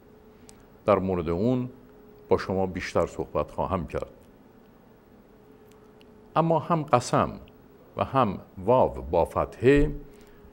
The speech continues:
هر دو معنای دقت و تأکید و توجه به استنتاجی که حاصل می شود دارد. هر کجا که قسم یا واو می آید با فتحه،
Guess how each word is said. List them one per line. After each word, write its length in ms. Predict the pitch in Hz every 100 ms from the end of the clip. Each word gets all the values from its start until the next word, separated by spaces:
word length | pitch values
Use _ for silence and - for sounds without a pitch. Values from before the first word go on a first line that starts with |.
| - - -
هر 260 | - 120 113
دو 480 | 101 139 147 147 147 - - - -
معنای 600 | 98 110 - 117 123 107
دقت 760 | 78 98 - - 143 151 - - - -
و 80 | 87
تأکید 840 | - - - - - 147 147 - - - - - - - - - 95
و 40 |
توجه 800 | - - 101 98 - 143 160 151 - - - - - - - - -
به 200 | 127 127
استنتاجی 960 | 127 - - 131 110 - 180 190 160 113
که 240 | - 92
حاصل 420 | - 87 - 98
می 180 | 69 71
شود 360 | 71 82 85 -
دارد. 320 | 78 65 64 - - - - - - - - -
هر 160 | - 151
کجا 400 | - 147 135 127
که 120 | -
قسم 460 | 110 110 - 120 90
یا 140 | 92
واو 400 | 78 73 117 127 -
می 140 | 90
آید 360 | 73 69 78 -
با 140 | 73
فتحه، 580 | - 73 - 139 156 165